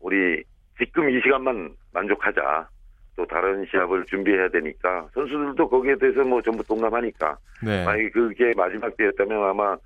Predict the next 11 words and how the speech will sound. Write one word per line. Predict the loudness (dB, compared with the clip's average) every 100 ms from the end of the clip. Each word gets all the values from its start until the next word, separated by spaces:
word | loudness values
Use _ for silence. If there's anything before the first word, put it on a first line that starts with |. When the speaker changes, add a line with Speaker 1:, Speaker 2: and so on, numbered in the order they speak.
| -20 -18 -6
Speaker 1:
선수들하고 | -6 -4 0 0 0
저나 | 0 0 0
모든 | 0 -2 0 -2 0
회식 | -2 -2 -4
자리라도 | 0 0 0
갖고 | -2 -6 -6 -6
그랬을 | -6 -6 -8
텐데 | -6 -2 0
Speaker 2:
네, | 0 0
네. | -2 -6 -2
Speaker 1:
조용하게, | 0 0 0 0 2 2 0